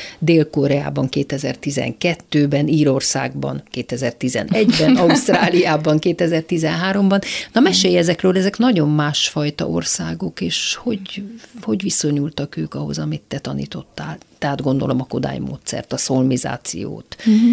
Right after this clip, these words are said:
Speaker 1: Hogy vették? Hiszen ők nem ezt tanulják gyerekkorukban, mint mi például.
Speaker 2: Mm, igen, nem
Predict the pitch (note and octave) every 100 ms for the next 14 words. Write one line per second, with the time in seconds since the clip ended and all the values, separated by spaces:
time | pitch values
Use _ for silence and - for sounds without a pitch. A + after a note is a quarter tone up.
0 | A#3 _ - C4+ - - - - - -
1 | - _ _ _ _ _ - - E3 F3+
2 | F3+ F3+ F3 D#3+ - F3 - C#3+ C#3 C#3+
3 | D3 C#3+ C#3 - - C3 D3 C3+ C3+ C3
4 | - B2 - - - C3 A#2 B2+ D#3+ _
5 | _ - - _ B3 C4 C4 B3+ A3 E3
6 | D#3+ F#3 G3